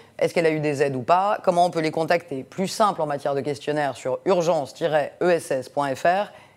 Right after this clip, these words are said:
il n'y a pas. En quinze jours, les fonds arrivent, et ça a été aussi ma façon d'entendre les difficultés parfois des associations qui n'ont pas forcément les ressources. Il faut mesurer aussi que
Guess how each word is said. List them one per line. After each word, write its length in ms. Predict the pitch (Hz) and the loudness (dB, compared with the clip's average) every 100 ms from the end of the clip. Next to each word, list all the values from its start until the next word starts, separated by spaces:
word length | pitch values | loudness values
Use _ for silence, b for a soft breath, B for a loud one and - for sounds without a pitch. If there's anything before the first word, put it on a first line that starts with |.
| _ | _
il 60 | 135 | 2
n'y 60 | |
a 60 | 170 | 2
pas. 220 | - - B B _ | 2 -6 B B _
En 120 | 143 | -2
quinze 260 | 139 214 196 | 2 2 2
jours, 300 | 214 226 196 | 2 4 2
les 100 | 147 | 0
fonds 260 | - 196 | -2 2
arrivent, 460 | 175 151 190 294 262 B B B | 4 2 0 0 -4 B B B
et 60 | 135 | -2
ça 100 | 175 | 0
a 40 | |
été 180 | 170 185 | 2 2
aussi 240 | 175 - | 0 0
ma 140 | 214 165 | 2 2
façon 400 | 151 139 180 160 | 0 -2 -4 0
d'entendre 640 | 143 139 247 277 185 135 | 0 2 4 4 2 -2
les 100 | 135 | -4
difficultés 560 | 135 135 127 143 135 147 | -4 -6 -10 -8 -4 -2
parfois 400 | 131 123 147 143 B B B | -2 0 2 2 B B B
des 180 | 147 156 | -2 2
associations 680 | 160 156 147 147 135 151 151 | 0 0 -4 -4 -4 -4 -2
qui 80 | 220 | 0
n'ont 60 | |
pas 100 | 233 | 0
forcément 320 | 214 190 240 | 0 0 2
les 100 | 226 | 2
ressources. 640 | 160 147 202 - 202 143 - | 2 2 2 2 -2 -2 -6
Il 80 | 139 | -4
faut 140 | 180 | -2
mesurer 360 | 175 160 170 151 | -2 0 0 0
aussi 320 | 156 - 247 | -2 -4 0
que 160 | 190 | 0